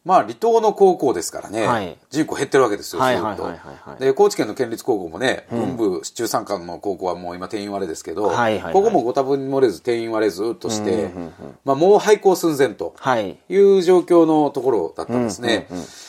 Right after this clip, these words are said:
Speaker 1: ところが、
Speaker 2: うん。
Speaker 1: この高校を
Speaker 2: うん。
Speaker 1: 廃校にしてしまったら、
Speaker 2: うん。
Speaker 1: もう島がもうなくなってしまうんじゃないかと。
Speaker 2: はい、はい、はい、はい。
Speaker 1: まあ、そういうふうに当時の町長さんが思ったそうです。
Speaker 2: はい。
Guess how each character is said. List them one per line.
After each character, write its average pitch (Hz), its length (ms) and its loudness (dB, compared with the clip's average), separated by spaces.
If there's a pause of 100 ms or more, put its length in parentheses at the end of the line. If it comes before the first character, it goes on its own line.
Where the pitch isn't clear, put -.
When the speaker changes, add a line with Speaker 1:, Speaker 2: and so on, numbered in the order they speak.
(180)
Speaker 1:
と 202 100 4
こ 269 120 2
ろ 170 120 4
が、 101 320 6
Speaker 2:
う 113 40 -4
ん。 101 240 -6 (480)
Speaker 1:
こ - 180 0
の 262 140 2
高 135 260 6
校 123 500 6
を - 100 -2
Speaker 2:
う 113 100 -6
ん。 98 80 -4
Speaker 1:
廃 220 260 0
校 220 240 0
に 190 80 -6
し - 80 -8
て 190 60 -10
し 190 100 -8
ま 156 80 2
っ - 80 -8
た 92 100 -6
ら、 98 240 6
Speaker 2:
う 117 40 -6
ん。 101 240 -6 (260)
Speaker 1:
も 95 80 -14
う - 20 -6
島 220 300 2
が - 240 2 (100)
も 175 100 -10
う - 40 -12
な 190 80 -10
く - 160 -12
な 247 80 2
っ 247 60 0
て 240 80 -12
し 240 100 -4
ま 262 80 4
う - 20 4
ん 190 40 -2
じ 131 60 0
ゃ 107 40 -2
な 92 80 -2
い 80 40 -8
か - 120 -10
と。 80 80 -8
Speaker 2:
は 123 200 2
い、 117 40 2
は 104 40 -2
い、 - 20 -4
は - 0 -
い、 - 20 -14
は 92 120 -10
い。 - 40 -10
Speaker 1:
ま 175 60 -4
あ、 - 20 -4
そ 240 140 2
う - 20 0
い 254 60 0
う 240 40 -2
ふ 220 60 4
う 185 40 4
に 120 140 0
当 139 200 4
時 95 80 -6
の 87 80 -8
町 127 180 2
長 110 120 0
さ 87 120 -6
ん 82 40 -12
が 87 60 -6
思 113 120 -4
っ - 60 -12
た 92 120 -6
そ 87 120 -6
う 80 40 -8
で - 60 -12
す。 - 180 -12
Speaker 2:
は 117 180 -2
い。 92 60 -4